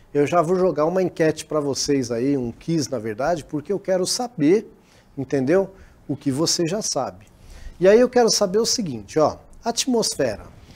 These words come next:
Vai aparecer já já, daqui a pouquinho pra você, a atmosfera, A, é toda a vida que existe no planeta?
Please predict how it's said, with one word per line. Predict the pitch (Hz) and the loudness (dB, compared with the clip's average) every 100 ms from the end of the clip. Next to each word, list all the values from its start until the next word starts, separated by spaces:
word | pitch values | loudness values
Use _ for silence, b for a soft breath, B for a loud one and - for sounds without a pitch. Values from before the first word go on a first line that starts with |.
| B B B B | B B B B
Vai | 147 | 4
aparecer | 180 202 208 - 202 | 4 6 4 6 4
já | 254 | 4
já, | 339 147 | 4 2
daqui | 131 196 | 2 0
a | |
pouquinho | 196 254 185 160 | -2 -4 -4 -2
pra | 156 | 0
você, | 127 123 202 190 B B - | 0 2 2 2 B B -2
a | |
atmosfera, | 180 214 226 - 156 123 98 - | 0 2 0 2 2 2 -2 0
A, | 175 147 95 - _ _ _ | 4 4 2 -12 _ _ _
é | 156 | -4
toda | 151 269 294 247 | -2 0 4 4
a | |
vida | 156 147 147 | 4 2 0
que | 131 147 | 0 -2
existe | 120 127 123 123 | -2 -2 -4 -8
no | 113 | -8
planeta? | 117 110 175 165 110 | -6 0 2 0 -4